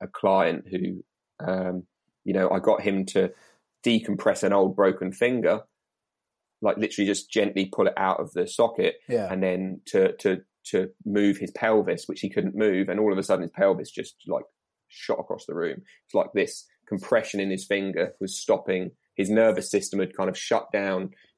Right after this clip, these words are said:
Speaker 1: through here, which had then m-, put, like, incrementally little changes through, and it was blocking his pelvis moving, and we just
Speaker 2: Oh, that's
Speaker 1: decompressed
Speaker 2: crazy.
Speaker 1: it.
Speaker 2: So, I mean, they,
Speaker 1: Um,
Speaker 2: that's seemingly,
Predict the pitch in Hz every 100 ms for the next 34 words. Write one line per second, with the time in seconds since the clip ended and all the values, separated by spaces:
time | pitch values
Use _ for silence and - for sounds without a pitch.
0 | _ 113 98 98 107 98 92 95 _ _
1 | - 110 - 92 101 98 95 - 101 104
2 | _ - - 117 - - - 107 110 101
3 | 98 98 95 98 98 95 - 104 101 98
4 | 87 - 92 87 - - - 113 98 -
5 | 98 95 92 - 98 95 - 92 92 -
6 | 101 110 104 - 160 - - 104 135 151
7 | 170 160 110 90 - - 170 165 175 170
8 | 165 185 170 165 160 - - 160 147 127
9 | 120 117 117 120